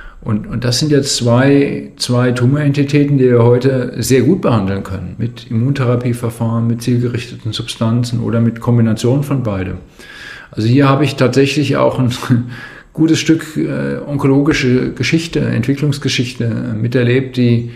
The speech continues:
rückwirkend wirklich die Situation von vielen, vielen Patienten erheblich verbessert hat und Prognose erheblich verbessert hat.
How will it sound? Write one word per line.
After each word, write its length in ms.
rückwirkend 600
wirklich 680
die 80
Situation 580
von 160
vielen, 320
vielen 240
Patienten 640
erheblich 1120
verbessert 520
hat 300
und 140
Prognose 540
erheblich 640
verbessert 500
hat. 100